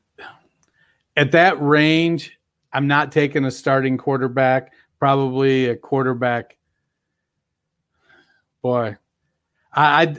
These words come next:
I don't think it, it does. You know, the, looking at the, the numbers,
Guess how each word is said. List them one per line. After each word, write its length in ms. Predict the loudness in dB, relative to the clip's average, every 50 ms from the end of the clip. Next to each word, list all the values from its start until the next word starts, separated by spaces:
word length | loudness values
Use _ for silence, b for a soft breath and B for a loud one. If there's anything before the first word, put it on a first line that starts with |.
| -6 -2
I 140 | 0 0 2
don't 200 | 0 0 0 0
think 220 | -2 -2 -2 -4
it, 180 | -8 -8 -10 _ -20 -20 -20 -20 _ _ _ _ _ _ _ _ _ _ _ _ _ _ _ _ _ _ _ b b b b b b b _ _ _ _ _ _ _ _ _ _ _ _ _ _ _ _ _ _ _ _ _ _ _ _ _ _ _ _ _ _ _ _ _ _
it 340 | -18 -18 -6 -4 -4 -2 2
does. 260 | 2 4 4 2 0
You 400 | -4 -12 -16 -20 -14 -8 -4 -2
know, 120 | -2 -2 0
the, 200 | 0 0 0 -2
looking 720 | -6 -12 -18 -10 -2 0 0 0 0 0 -4 -2 -2 -2
at 140 | -2 -2 -4
the, 160 | -8 -12 -12
the 180 | -6 -4 -2 -2
numbers, 720 | -2 0 0 0 0 0 -2 -2 -2 -2 -4 -6 -8 -14